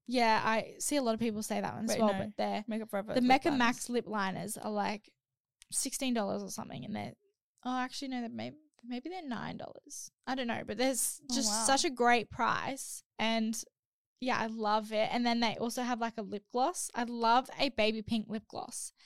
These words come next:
Speaker 1: and I have one from Dior. This one is, like, way, way cheaper and, like, a dupe. It's, like, almost the same. It hasn't got the maximizing plumping effect, but it's just,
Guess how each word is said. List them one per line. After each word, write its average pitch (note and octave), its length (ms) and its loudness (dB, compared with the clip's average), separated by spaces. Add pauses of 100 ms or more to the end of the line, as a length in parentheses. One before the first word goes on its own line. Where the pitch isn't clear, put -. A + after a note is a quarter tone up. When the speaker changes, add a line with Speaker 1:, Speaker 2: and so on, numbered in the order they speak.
(300)
Speaker 1:
and A#3+ 140 4
I A#3 80 6
have A#3+ 320 2
one D4 220 2
from B3 200 -2
Dior. A3 760 0 (300)
This C#4 200 2
one D#4 160 8
is, D4+ 120 2
like, C4+ 220 6
way, C#4 880 6
way A#3+ 360 2
cheaper A#3 560 2
and, A#3 180 2
like, A3 260 2
a A#3 120 -2
dupe. G#3+ 420 -6
It's, A3+ 160 -6
like, A3 300 -2 (640)
almost A#3 380 0
the A3+ 60 -4
same. G#3 580 -2 (220)
It A#3+ 100 2
hasn't C4 300 0
got A#3+ 100 0
the A#3 80 -2
maximizing G#3+ 720 -2
plumping G#3+ 380 -8
effect, - 360 -16
but B3+ 80 0
it's B3 160 4
just, C4 200 2